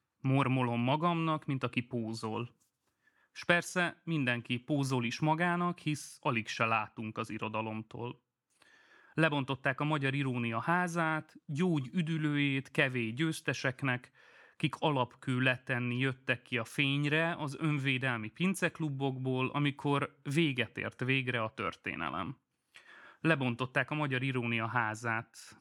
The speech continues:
Tudom, hogy tévedni odabent nem volt szokás.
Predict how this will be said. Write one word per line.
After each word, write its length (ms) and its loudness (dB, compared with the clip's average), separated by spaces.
Tudom, 280 2
hogy 140 -2
tévedni 680 2
odabent 560 0
nem 180 0
volt 240 -4
szokás. 800 -6